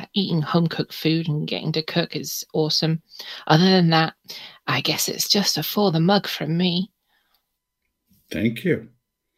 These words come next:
Speaker 2: Now it's for you.
Speaker 1: Yes,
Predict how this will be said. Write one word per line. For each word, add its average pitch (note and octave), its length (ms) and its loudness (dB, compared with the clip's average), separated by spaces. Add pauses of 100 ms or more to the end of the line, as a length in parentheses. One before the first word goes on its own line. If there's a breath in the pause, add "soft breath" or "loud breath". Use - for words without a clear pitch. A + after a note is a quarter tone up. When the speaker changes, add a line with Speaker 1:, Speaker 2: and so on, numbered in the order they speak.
(540)
Speaker 2:
Now C#3 140 6
it's - 180 -2
for - 140 -4
you. E3+ 480 6 (640 loud breath)
Speaker 1:
Yes, - 400 2